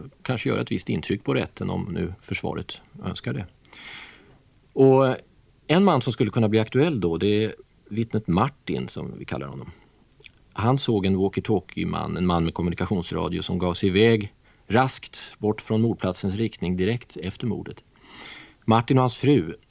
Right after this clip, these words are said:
<clears throat> hade spelat bingo under kvällen i en hall bara ett par hundra meter från mordplatsen, och sen lämnar de bingohallen ungefär samtidigt som mordet skedde.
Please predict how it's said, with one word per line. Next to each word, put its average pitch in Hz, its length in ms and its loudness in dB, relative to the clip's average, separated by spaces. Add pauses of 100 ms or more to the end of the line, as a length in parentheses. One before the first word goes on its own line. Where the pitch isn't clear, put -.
(100)
<clears throat> - 360 -4
hade 98 180 -2
spelat 90 320 -2
bingo 95 580 2 (320)
under 85 200 -12
kvällen 73 420 -8
i 82 60 -6
en 76 120 -8
hall 85 380 -2
bara 71 200 -6
ett 67 80 -14
par 80 140 -8
hundra 78 220 -8
meter 95 300 -6
från 95 180 -6
mordplatsen, - 580 -10
och 85 100 -10
sen 92 200 -4
lämnar 98 300 0
de 117 120 0
bingohallen 90 580 0 (400)
ungefär 90 260 -4
samtidigt 107 540 -4
som 117 140 -2
mordet 78 300 -4
skedde. 87 360 -10